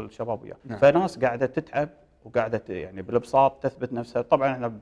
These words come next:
Speaker 1: بصالة مسكرة، ما، ما حد يدري عنها، بس لما يكون في إعلام راح يكون في يعني ردود أحسن.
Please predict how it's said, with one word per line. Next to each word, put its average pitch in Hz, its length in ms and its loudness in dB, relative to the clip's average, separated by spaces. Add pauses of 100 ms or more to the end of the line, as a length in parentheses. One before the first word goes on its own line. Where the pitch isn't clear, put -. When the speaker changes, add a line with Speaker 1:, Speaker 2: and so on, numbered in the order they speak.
Speaker 1:
بصالة 113 280 6
مسكرة، - 480 -2
ما، 123 200 -2
ما - 120 -8
حد 117 160 -8
يدري 101 200 -4
عنها، 98 200 -8
بس 117 240 -4
لما 120 100 0
يكون 117 180 -6
في 117 160 -6
إعلام 120 300 -2 (380)
راح 107 100 -10
يكون 123 200 -8
في 123 400 -4
يعني 92 300 -12
ردود 113 360 -2 (120)
أحسن. - 300 -12